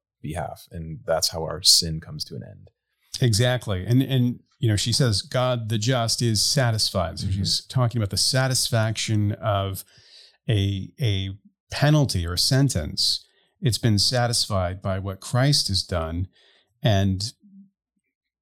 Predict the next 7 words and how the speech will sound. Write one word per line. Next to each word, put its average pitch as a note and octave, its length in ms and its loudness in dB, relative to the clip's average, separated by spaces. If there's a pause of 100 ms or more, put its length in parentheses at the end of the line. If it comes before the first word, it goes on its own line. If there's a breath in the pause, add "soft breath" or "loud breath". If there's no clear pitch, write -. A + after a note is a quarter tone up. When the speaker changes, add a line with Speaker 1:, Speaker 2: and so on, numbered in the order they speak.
(120)
Speaker 2:
God G2 340 2
looks F#2+ 260 -2
on G2 160 2
him F#2+ 240 -2
and G2+ 140 -4
pardons F2+ 480 -4
us. - 520 -2